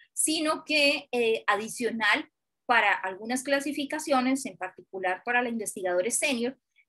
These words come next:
también hay una producción que se refiere a toda su trayectoria académica.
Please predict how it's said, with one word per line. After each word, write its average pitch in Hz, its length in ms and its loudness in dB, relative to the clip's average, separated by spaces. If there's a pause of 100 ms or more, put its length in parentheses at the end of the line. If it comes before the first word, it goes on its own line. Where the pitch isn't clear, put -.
(120)
también 269 440 4
hay 269 140 4
una 269 200 4
producción 220 680 -6
que 240 140 -2
se 226 140 -6
refiere 247 600 -2
a 208 200 -2
toda 240 260 2
su 277 140 -6
trayectoria 196 840 -2
académica. 196 760 2